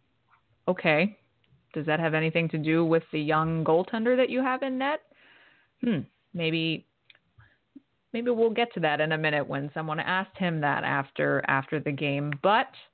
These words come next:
be that as it may, that defensive core that you talked about, uh, went to work, did their job with all that N H L experience,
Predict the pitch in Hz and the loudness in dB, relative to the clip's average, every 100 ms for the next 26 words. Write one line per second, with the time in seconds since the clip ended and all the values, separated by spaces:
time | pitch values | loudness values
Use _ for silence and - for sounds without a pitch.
0 | _ - - - _ _ _ _ _ 233 | _ -20 -20 -20 _ _ _ _ _ 0
1 | 240 226 - 214 208 185 185 220 214 180 | 4 4 2 0 2 -2 -2 -2 0 -2
2 | 208 180 160 - 175 160 190 208 208 180 | -2 -2 -2 -2 -8 -8 -6 -4 -6 -8
3 | - 175 185 175 175 165 180 156 - 143 | -4 0 0 0 -4 -6 -2 -2 -2 -4
4 | 147 147 202 - 165 147 147 147 151 170 | 0 2 0 -2 0 2 2 2 2 2
5 | - 170 151 151 190 - 156 147 156 151 | 2 -2 2 2 2 0 -6 0 0 0
6 | 139 147 175 190 175 156 151 147 - 151 | -2 0 2 0 0 0 0 -2 -4 -6
7 | 143 156 147 - - 151 151 160 | -4 -2 -2 -4 -8 -6 -4 -4